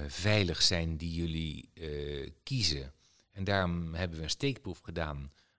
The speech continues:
onder een aantal zelfstandige klinieken en willen wij precies weten hoe jullie tot een bepaalde prothese komen en hoe jullie dat handelen en dat soort dingen."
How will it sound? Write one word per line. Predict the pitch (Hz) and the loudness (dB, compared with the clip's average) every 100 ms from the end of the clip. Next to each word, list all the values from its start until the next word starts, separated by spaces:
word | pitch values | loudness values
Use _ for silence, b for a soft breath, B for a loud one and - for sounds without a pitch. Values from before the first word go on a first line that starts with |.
| _ | _
onder | 101 85 | -8 -2
een | 85 | -2
aantal | 101 90 - 80 | 0 -2 0 -2
zelfstandige | 73 82 - 87 78 - | 0 -2 -2 -2 -2 -4
klinieken | 92 120 - | -2 -2 -2
en | 101 | -2
willen | 98 | 0
wij | 90 | 0
precies | 76 107 - 156 117 | -2 0 0 0 0
weten | 107 98 - 95 b b b b | 0 0 0 -4 b b b b
hoe | - 120 107 | -4 0 4
jullie | 101 92 | 4 4
tot | 82 87 | 0 -2
een | 90 | -2
bepaalde | 82 82 78 76 - | 0 0 -2 -4 -8
prothese | - 78 - 104 101 87 | -10 -10 -2 0 0 0
komen | - 82 82 78 | -2 0 0 -2
en | 78 | -4
hoe | 82 87 | -4 -2
jullie | 80 80 | -2 -4
dat | 69 - | -6 -4
handelen | 92 92 73 67 | 2 2 2 -4
en | 67 | -8
dat | 65 | -8
soort | - 65 | -8 -8
dingen." | 65 60 | -12 -14